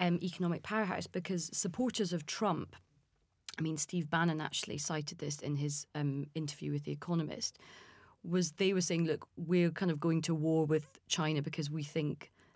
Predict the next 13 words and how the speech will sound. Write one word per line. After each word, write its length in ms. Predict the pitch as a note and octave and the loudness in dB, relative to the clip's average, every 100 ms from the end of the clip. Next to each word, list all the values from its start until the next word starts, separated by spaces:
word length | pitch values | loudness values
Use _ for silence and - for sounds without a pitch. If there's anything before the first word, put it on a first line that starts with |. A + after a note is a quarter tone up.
| - | -2
they 160 | F3 D#3 | 4 4
are 100 | D#3 | 4
this 160 | D#3 | 2
sort 200 | - D#3 | 2 2
of 140 | D#3 D3 | 0 2
new 500 | D#3 D3+ D3 D3 C3+ - _ _ - | 4 6 6 6 4 -2 _ _ 0
neo, 720 | E3 E3 D#3 D3 C#3 C3+ - | 4 6 6 6 4 2 0
um, 200 | D3+ D3 | 2 2
colonial 600 | C#3+ D#3 D3+ D3 C#3+ C#3 | 2 4 4 6 6 4
sort 180 | C3 - | 2 -4
of 60 | C#3+ | 0
imperialistic 1120 | C#3+ D3 - D3+ D3 D3+ - - C3 - - _ | 0 0 2 4 4 4 2 2 0 -2 -12 _
economic 640 | E3 D#3 D#3 D#3 C#3 - | -4 0 0 2 0 -4